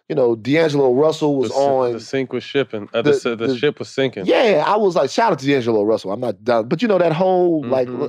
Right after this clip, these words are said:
Speaker 1: I was with them. So yeah, I'm a, I'm a Laker fan. But the Knicks,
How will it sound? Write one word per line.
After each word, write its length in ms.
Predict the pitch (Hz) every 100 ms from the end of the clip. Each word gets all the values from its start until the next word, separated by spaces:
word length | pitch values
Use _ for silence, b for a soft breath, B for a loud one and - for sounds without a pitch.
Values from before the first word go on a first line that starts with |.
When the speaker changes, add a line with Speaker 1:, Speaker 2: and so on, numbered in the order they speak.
| -
Speaker 1:
I 60 |
was 140 | 196 190
with 160 | 202 156
them. 120 | 135
So 140 | 170
yeah, 200 | 196 160
I'm 120 | 143 156
a, 140 | 151
I'm 160 | 147 151
a 40 |
Laker 260 | 156 151 123
fan. 220 | 107 104
But 100 | 156
the 80 | 160
Knicks, 360 | 214 269 -